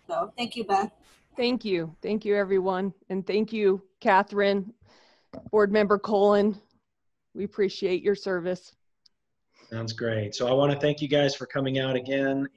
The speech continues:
Speaker 3: and, uh, listening today. If anyone missed this presentation or you came in late or, uh, you know someone that, uh, would want to hear this presentation,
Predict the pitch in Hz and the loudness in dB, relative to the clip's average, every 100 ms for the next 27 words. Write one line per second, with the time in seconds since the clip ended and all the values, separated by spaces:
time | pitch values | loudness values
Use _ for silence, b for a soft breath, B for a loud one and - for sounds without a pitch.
0 | 117 123 120 117 113 113 117 131 - 131 | -10 -6 -6 -4 -4 -4 -4 -4 -4 -6
1 | 123 123 127 127 123 b b b b - | -6 -6 -4 -4 -6 b b b b -6
2 | 120 151 165 156 147 143 156 151 151 - | 2 4 6 6 4 4 2 0 -4 2
3 | 151 135 139 147 147 143 143 131 120 117 | 2 2 -2 0 -2 0 -2 0 -2 -4
4 | 156 147 143 135 135 139 135 139 - - | -4 -2 0 0 0 0 0 -2 -8 -20
5 | _ _ _ - 135 135 135 135 131 131 | _ _ _ -4 2 4 4 4 2 0
6 | 127 123 123 120 127 135 135 143 139 139 | 0 0 0 -2 0 0 0 0 0 0
7 | 135 131 131 123 - - 123 120 120 117 | 0 -2 -2 -4 -6 -6 -2 -2 -2 -4
8 | 120 120 123 117 117 - 123 123 113 120 | -4 -4 -6 -6 -6 -6 -6 -6 -8 -8
9 | 117 127 | -8 -10